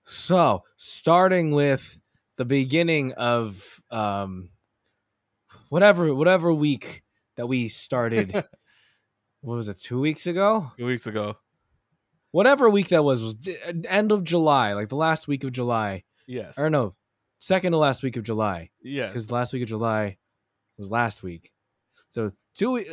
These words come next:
Speaker 1: the second to last week of July was the, uh, it, it, it was, uh, not Fandom. It was Comic-Con, the other convention. Um,
Speaker 2: Yes.
Speaker 1: so I did not go to Comic-Con in San Diego, but I had to work it from home.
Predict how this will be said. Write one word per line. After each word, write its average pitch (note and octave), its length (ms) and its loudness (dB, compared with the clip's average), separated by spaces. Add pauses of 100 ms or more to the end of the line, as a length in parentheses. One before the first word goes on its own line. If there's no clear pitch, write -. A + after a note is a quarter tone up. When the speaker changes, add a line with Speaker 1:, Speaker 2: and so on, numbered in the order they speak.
(160)
Speaker 1:
the D#3 200 0
second C4 300 2
to B3 40 2
last G#3+ 220 2
week F3+ 120 -2
of E3 60 -2
July A#2 480 2 (340)
was B2+ 460 0
the, A#2 240 -2
uh, G#2 160 -2 (500)
it, A#2 160 -12
it, G#2 220 -16
it C3 80 -8
was, C3 340 -8 (240)
uh, A#2+ 240 -4
not D3+ 200 -8
Fandom. F#2+ 640 -8 (320)
It G#2+ 60 -12
was A2 120 -8
Comic-Con, A#2 800 -4 (220)
the C#3 100 -2
other F3+ 220 4
convention. A#2 840 -4 (320)
Um, G#2+ 260 -2
Speaker 2:
Yes. A2+ 120 -2
Speaker 1:
so B2+ 320 0
I C#3 160 2
did F3+ 180 0
not G#2+ 400 -2
go G#2+ 300 -2
to E3 160 -6
Comic-Con G3 840 -2 (140)
in B2 140 -6
San C#3 280 -2
Diego, D3 540 0 (400)
but A#2 300 -2
I B2 80 -2
had C#3 300 -4
to C#3+ 120 -6
work D#3+ 300 -4
it A2 160 -8
from B2 160 -8
home. A2 500 -6